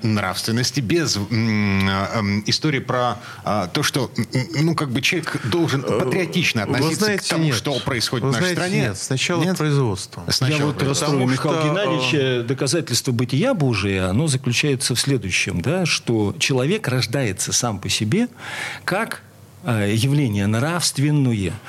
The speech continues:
Speaker 3: Нам придется все-таки признать, что книга и, э, наука "Нравственная экономия" или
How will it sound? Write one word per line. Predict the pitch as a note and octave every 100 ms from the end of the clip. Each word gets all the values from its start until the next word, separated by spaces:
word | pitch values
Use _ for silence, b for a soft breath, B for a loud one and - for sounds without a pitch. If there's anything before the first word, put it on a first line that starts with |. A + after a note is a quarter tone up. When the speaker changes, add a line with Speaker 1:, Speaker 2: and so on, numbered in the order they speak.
| B B B -
Speaker 3:
Нам | - A#3
придется | B3 G4 A#3 B3
все-таки | E3+ G#3 G3+ -
признать, | D#3+ C#3 B2+ C#3 C4+ D#4
что | - - B2+
книга | - F3 D3+ B2 A2 G2+
и, | B2 A2+ A2 G#2 G2 G2
э, | G#2+ G2+ F#2+
наука | A#2 D#3+ C3+ B2
"Нравственная | A2 C3+ - A#2+ A2+
экономия" | A#2 F3 B3+ D#3+
или | D3+ - G#3+ B3+ C#4+ D#4+ E4+